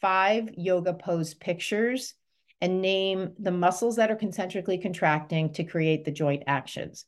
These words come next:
So first, can you look at a picture of a yoga pose with no outside references to muscles or anything? And simply name the joint movements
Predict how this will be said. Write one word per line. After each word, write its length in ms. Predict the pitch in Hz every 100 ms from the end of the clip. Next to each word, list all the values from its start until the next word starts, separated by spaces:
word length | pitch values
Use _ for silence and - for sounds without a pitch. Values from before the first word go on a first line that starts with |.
| _ _ _ -
So 160 | 190
first, 320 | - 233 240
can 120 | 226 185
you 140 | 180
look 180 | 202 262
at 80 | 254
a 40 |
picture 640 | 240 175 - 175 170 175 -
of 140 | 180
a 40 | 185
yoga 300 | 175 170 170
pose 500 | 190 160 156 151 -
with 200 | 160 175
no 600 | 175 185 185 190 196 -
outside 420 | 180 175 - 170 165
references 600 | 156 160 151 156 147 147
to 100 | 170
muscles 440 | 156 151 156 151
or 80 | 147
anything? 560 | 147 143 120 120 123 147 _ _ _ _ _ _ _ _ _
And 140 | 202 175
simply 380 | 233 226 262 233
name 440 | 214 190 190 196 - _
the 80 | 160
joint 320 | 147 196 220
movements 580 | 202 180 160 160 220 -